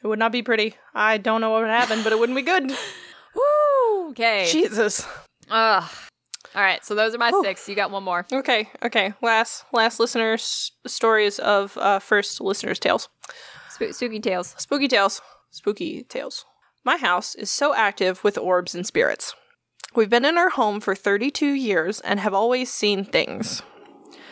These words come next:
Speaker 1: Walking down the stairs to the kitchen and then back up again, we have seen a ballerina, the half bo-, or the bottom half pirouette into my daughter's room. I've only seen that once. Which to me sounds like it's just the bottom half of a ballerina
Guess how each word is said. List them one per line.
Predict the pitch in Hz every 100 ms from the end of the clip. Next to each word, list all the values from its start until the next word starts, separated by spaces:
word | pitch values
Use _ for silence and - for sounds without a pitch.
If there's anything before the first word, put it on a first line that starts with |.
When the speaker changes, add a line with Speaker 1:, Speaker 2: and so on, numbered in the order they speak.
| - - -
Speaker 1:
Walking | 202 220 262 370
down | 294 277
the |
stairs | 294 233 220 -
to |
the | 247
kitchen | 254 220 - 175 175 226 -
and | 202
then | 196
back | 196 180
up | 226 -
again, | 233 190 175 208 -
we | 190
have | 208 202
seen | - 214 196 190 180 170
a | -
ballerina, | 175 175 165 175 285 440 202 208 - _ _ - -
the |
half | 208 226 247 - - -
bo-, | 202 -
or | 233
the | 202
bottom | 190 202 226 214 220
half | - 180 180 -
pirouette | - 208 190 185 180 170 -
into | 185 185
my | 208 220
daughter's | 180 160 151
room. | 139 143 202 -
I've | 190
only | 170
seen | 208 226
that | 277
once. | - 175 226 - - - - - - - _ _ -
Which | 254 247 -
to | 277
me | 294
sounds | 370 262 233 277
like | 269 269 254
it's | 202 190 -
just | 196 202 196 -
the | 220
bottom | 240 254
half | 254 262 269
of | 262
a | 269
ballerina | 269 277 285 294 302 294